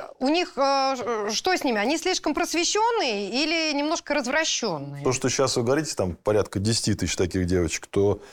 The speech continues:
Speaker 2: когда мы начинали эту работу в девятом, десятом году, их было тридцать тысяч таких девочек.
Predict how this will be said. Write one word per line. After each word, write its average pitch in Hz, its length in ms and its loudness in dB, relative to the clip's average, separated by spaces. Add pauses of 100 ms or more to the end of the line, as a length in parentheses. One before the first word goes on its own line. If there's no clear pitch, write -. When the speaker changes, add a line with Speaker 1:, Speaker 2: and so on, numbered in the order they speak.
(320)
Speaker 2:
когда 101 240 2
мы 117 140 4
начинали 135 440 2
эту 110 180 0
работу 101 400 0
в 85 60 -4
девятом, 98 460 0
десятом 110 460 0
году, 98 300 2
их 143 60 0
было 120 220 0
тридцать 110 460 -4
тысяч - 480 -2
таких 98 300 0
девочек. 92 480 0